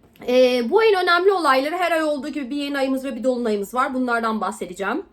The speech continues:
Aslan burcunda bir gezegen toplaşması var. Bundan bahsedeceğim. Ee, Venüs retromuz var.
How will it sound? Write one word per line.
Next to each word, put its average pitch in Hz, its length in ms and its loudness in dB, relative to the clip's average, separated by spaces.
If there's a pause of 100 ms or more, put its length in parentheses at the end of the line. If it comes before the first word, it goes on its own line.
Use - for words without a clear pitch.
(360)
Aslan 302 460 0
burcunda 285 680 0
bir 277 120 -6
gezegen 277 420 -2
toplaşması 262 640 -4
var. 240 200 0
Bundan 247 320 -2
bahsedeceğim. 202 800 -6 (120)
Ee, 220 800 -2 (160)
Venüs 320 340 -2
retromuz 226 500 -2
var. 208 320 0